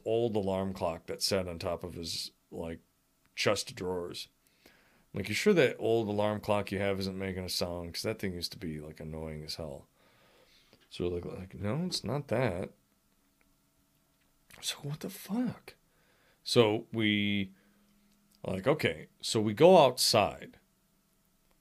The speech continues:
And we go outside, and you can't really hear it outside. Like, I don't hear anything out here, so it's not like a, it's not like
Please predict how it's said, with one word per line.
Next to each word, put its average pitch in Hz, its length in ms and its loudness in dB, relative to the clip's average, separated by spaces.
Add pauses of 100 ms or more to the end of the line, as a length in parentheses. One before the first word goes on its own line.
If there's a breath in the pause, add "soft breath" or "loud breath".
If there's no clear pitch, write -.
(100)
And 95 100 -8
we 101 80 -2
go 147 220 8
outside, 90 680 2 (1200)
and 107 140 0
you 104 40 0
can't 175 300 4
really 165 200 4
hear 185 300 6
it 101 240 2
outside. - 640 -4 (1400)
Like, - 340 -10 (300)
I 143 60 -6
don't 165 100 -2
hear 196 200 6
anything 107 320 2
out 90 120 -2
here, 90 160 -4
so - 140 -4
it's - 140 -4
not 180 200 0
like 120 180 0
a, 92 280 0 (720)
it's - 380 -12
not 98 540 -4
like 104 220 -2